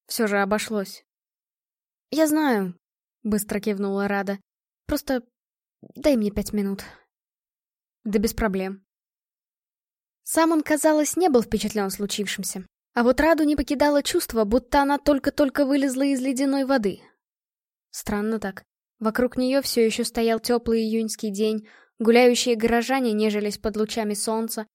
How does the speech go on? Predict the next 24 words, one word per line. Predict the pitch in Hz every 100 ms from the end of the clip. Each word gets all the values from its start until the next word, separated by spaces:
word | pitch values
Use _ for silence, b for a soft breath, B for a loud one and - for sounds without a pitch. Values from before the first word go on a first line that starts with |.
| _ _
многие | 233 233 277 269
старались | 254 262 254 254 254
укрыться | 254 254 262 254
в | -
тени, | 277 294 339
а | 226
то | 220 240
и |
вовсе | 240 285 - 269
в |
прохладе | - 254 269 262 254
кондиционеров. | 269 254 254 - 254 240 202 185 190 _ _ _ -
Рада | 240 302 294
же | 285 302
рвалась | 285 294 294 -
туда, | 302 302 330
где | 247 226
пятна | 285 285 277 262
солнечного | 285 269 269 - 269 269
света | - 311 294 220
лежали | 202 214 254 254 247
жидким | 247 294 - 269
жарким | 240 247 226 254 240
золотом. | 226 208 175 175 180 202